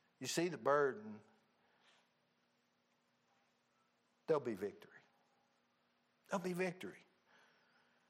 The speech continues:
They're following the leadership of the Holy Spirit. They got a burden for lost people, and they're going to reach the people, and God's gonna give them the victory. Now, these, as far as we know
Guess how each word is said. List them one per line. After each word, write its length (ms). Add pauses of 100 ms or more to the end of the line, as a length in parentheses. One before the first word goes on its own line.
They're 180
following 680
the 80
leadership 680
of 60
the 100
Holy 300
Spirit. 600
They 140
got 260
a 40
burden 380
for 160
lost 400
people, 320
and 100
they're 80
going 360
to 40
reach 400
the 80
people, 460
and 120
God's 320
gonna 160
give 180
them 140
the 100
victory. 500 (340)
Now, 180
these, 680 (100)
as 220
far 460
as 220
we 220
know 240